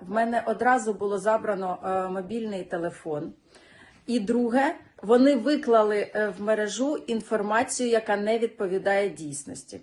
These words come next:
Я хочу зазначити, і зараз я відзніму всю квартиру, яку я знімаю, для того, щоб ви розуміли, що, е, фото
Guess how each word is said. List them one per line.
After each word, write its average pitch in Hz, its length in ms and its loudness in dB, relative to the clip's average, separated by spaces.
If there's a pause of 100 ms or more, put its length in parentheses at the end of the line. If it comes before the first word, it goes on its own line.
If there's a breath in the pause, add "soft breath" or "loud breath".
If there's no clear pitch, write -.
(400 soft breath)
Я 202 100 -2
хочу 285 320 0
зазначити, 233 720 2
і 202 200 -2
зараз 240 440 2
я 226 100 6
відзніму 220 500 -4
всю 202 280 -6
квартиру, 202 600 0
яку 185 280 -2
я 269 140 2
знімаю, 190 600 0 (340 soft breath)
для 185 180 0
того, 262 180 2
щоб 285 240 0
ви 254 120 2
розуміли, 214 680 2 (240 soft breath)
що, 254 460 6 (140)
е, 220 640 4
фото 233 560 4